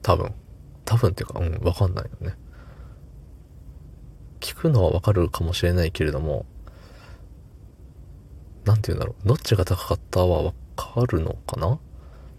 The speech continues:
まあ、何しろ、あの、ダメなんですよ。うん、その辺が。そうそう。たださ、その、まあ、カラオケに行ってさ、えーっと、採点機能のね、あれをやって、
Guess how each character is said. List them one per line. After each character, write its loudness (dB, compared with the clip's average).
ま 6
あ、 6
何 6
し 0
ろ、 4
あ 4
の、 4
ダ 6
メ 6
な 4
ん 0
で -2
す -6
よ。 -10
う -2
ん、 -2
そ -4
の 0
辺 -2
が。 2
そ 0
う 0
そ 0
う。 -2
た 2
だ 4
さ、 -2
そ -2
の、 2
ま 2
あ、 0
カ 4
ラ 8
オ 6
ケ 2
に 2
行 0
っ -14
て -2
さ、 2
え 2
ー -2
っ -2
と、 -2
採 2
点 2
機 -6
能 0
の -4
ね、 2
あ 2
れ 4
を 4
や 4
っ -4
て、 4